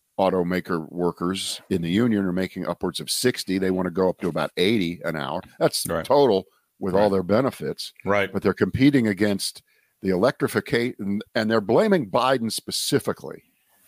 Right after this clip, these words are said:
Speaker 1: They're saying this is Joe Biden's fault. If it, and that's what Donald Trump was saying yesterday. I'll cut through all the shit.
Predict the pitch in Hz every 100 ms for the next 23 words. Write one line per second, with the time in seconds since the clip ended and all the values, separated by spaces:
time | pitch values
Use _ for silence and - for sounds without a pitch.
0 | _ - - - 101 - 120 147 101 -
1 | 143 120 123 120 101 92 - - 117 90
2 | 64 87 110 - - _ _ _ _ _
3 | _ - 113 139 233 - 120 - - _
4 | _ 123 110 92 - 117 107 78 78 -
5 | 90 78 76 - 73 - - 92 80 78
6 | - - 98 90 85 78 - 78